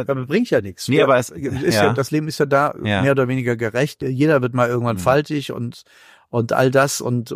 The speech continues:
Speaker 1: ich kann mich nicht beklagen. Also ich
Speaker 2: Mhm.
Speaker 1: finde nicht, dass ich den typisch fünfundsechzigjährigen abgebe.
Speaker 2: Nein, das weiß Gott nicht, aber trotzdem
Speaker 1: Und
Speaker 2: ist es ja, dass man so innerlich rechnet, weißt du, das war schon, als ich fünfzig wurde, dachte ich mir so, hm, na, so die Hälfte des Lebens hast du schon locker überschreiten, weil
Speaker 1: Ja, aber weißt du,
Speaker 2: hundert
Speaker 1: was das,
Speaker 2: wirst du nicht.
Speaker 1: weißt du, was, ja, aber weißt du, das, das sehr positiv ist. Man muss
Speaker 2: Ja,
Speaker 1: immer
Speaker 2: ja,
Speaker 1: sagen,
Speaker 2: ja.
Speaker 1: dass,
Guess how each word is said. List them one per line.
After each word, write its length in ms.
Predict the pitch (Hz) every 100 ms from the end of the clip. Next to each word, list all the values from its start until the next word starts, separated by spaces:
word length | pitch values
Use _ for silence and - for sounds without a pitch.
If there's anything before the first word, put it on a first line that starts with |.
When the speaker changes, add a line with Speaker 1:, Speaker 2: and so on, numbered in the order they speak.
| -
Speaker 1:
ich 100 | 117
kann 160 | - 139
mich 160 | 123
nicht 140 | 123 -
beklagen. 400 | 123 139 135 120
Also 180 | 113 120
ich 160 | 95
Speaker 2:
Mhm. 40 | 95
Speaker 1:
finde 220 | 139 127
nicht, 240 | 123 -
dass 160 | 127 -
ich 180 | 120 -
den 240 | - 113
typisch 240 | - 127 -
fünfundsechzigjährigen 800 | 127 120 127 - 120 - 110 120
abgebe. 480 | - - 120 123 127
Speaker 2:
Nein, 180 | 101 90
das 180 | 92 -
weiß 200 | 98 -
Gott 180 | 135
nicht, 140 | 120 87
aber 200 | 101 101
trotzdem 360 | - 131 120
Speaker 1:
Und 40 | 107
Speaker 2:
ist 120 | 127
es 100 | -
ja, 140 | 117
dass 180 | 113 -
man 160 | 104 101
so 80 | 104
innerlich 480 | 131 139 92 -
rechnet, 320 | 120 - 78 73
weißt 220 | 80 -
du, 40 |
das 160 | 92 -
war 80 | 101
schon, 180 | - 104
als 180 | 95 -
ich 100 | -
fünfzig 360 | 117 - -
wurde, 120 | 90
dachte 180 | 85 -
ich 100 | 85
mir 80 | 92
so, 100 | 90
hm, 300 | 104 92 78
na, 140 | 107
so 80 | 110
die 140 | 92 87
Hälfte 320 | 98 120 135
des 120 | -
Lebens 240 | 139 147
hast 160 | 139 -
du 60 | 143
schon 220 | 151 147
locker 280 | 175 95 78
überschreiten, 420 | 82 - 82 85
weil 100 | 87
Speaker 1:
Ja, 40 |
aber 160 | 160 -
weißt 180 | 196 151
du, 60 |
Speaker 2:
hundert 40 | 160
Speaker 1:
was 60 |
das, 80 | 151
Speaker 2:
wirst 120 | -
du 100 | 120
nicht. 120 | 101
Speaker 1:
weißt 160 | 202 -
du, 40 |
was, 120 | 170 123
ja, 160 | 170 202
aber 160 | 151
weißt 240 | 170 180 160
du, 40 |
das, 200 | 143 131
das 200 | 151 -
sehr 300 | 127 131 143
positiv 440 | - 156 131 - 113
ist. 160 | -
Man 140 | 127 135
muss 140 | 98
Speaker 2:
Ja, 60 | 151
Speaker 1:
immer 100 | 135
Speaker 2:
ja, 60 |
Speaker 1:
sagen, 180 | 135 139
Speaker 2:
ja. 20 |
Speaker 1:
dass, 240 | 139 107